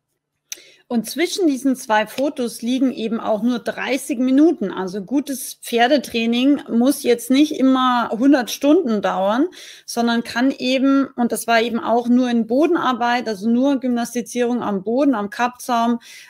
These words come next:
ähm, da sieht man wirklich, wie diese Online-Teilnehmerin das sehr, sehr schön und gut umgesetzt hat. Ja? Das heißt, mit nur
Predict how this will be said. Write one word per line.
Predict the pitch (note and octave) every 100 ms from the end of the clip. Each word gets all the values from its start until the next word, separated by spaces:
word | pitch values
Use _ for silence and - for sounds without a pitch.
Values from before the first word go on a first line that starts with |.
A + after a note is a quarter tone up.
| -
ähm, | G#3 G#3+ G#3+
da | G#3+
sieht | G#3+ C4 B3
man | B3 A3
wirklich, | A#3+ A#3+ B3 A#3+ -
wie | A#3 A#3+ A#3+ -
diese | - A3 F#3+ -
Online-Teilnehmerin | - C#4 B3 A#3+ A#3 A#3 A3+ A3+ A3+ A3 G#3+ A3 A3 G#3+ - -
das | G#3 -
sehr, | A3 A3 A3
sehr | A3 G#3
schön | - G#3+ G#3+ G3+
und | G3+ G3
gut | A#3+ A#3+ -
umgesetzt | B3+ D4 C4 - F#3+ - -
hat. | - - - - -
Ja? | G3 G#3 E4+ - - - - -
Das | A3 G#3
heißt, | A3+ A#3 D#4 - - -
mit | B3 B3+
nur | B3 B3+ B3+